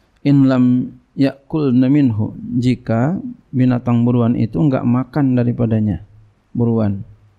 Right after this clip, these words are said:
Bi khilafi ghairil mu'allamati, lain halnya yang tidak dilatih. Nah, kalau enggak dilatih,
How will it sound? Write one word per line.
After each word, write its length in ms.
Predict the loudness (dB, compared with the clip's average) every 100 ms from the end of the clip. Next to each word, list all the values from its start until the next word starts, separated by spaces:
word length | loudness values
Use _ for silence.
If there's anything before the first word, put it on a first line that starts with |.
| _ _ _ _ _ _ _ _ -2
Bi 160 | -2
khilafi 800 | 2 2 2 0 2 2 2 0 -8 -14
ghairil 500 | -4 2 4 4 4
mu'allamati, 840 | 4 2 0 0 2 2 0 -2 -4 -4 -10 -12 -14 -14 -20 _ -20 -20 _ _ -4
lain 240 | 0 2
halnya 640 | 2 2 0 2 2 0 -2 -12 _ _ _ _ _ _ _ _ _ _ -2
yang 220 | 0 2
tidak 260 | 2 0 0
dilatih. 800 | 0 0 -2 -2 -2 -4 -8 -6
Nah, 200 | -4 -4
kalau 240 | -2 -2 0
enggak 320 | 0 0 0
dilatih, 560 | -2 -2 -2 -2 -2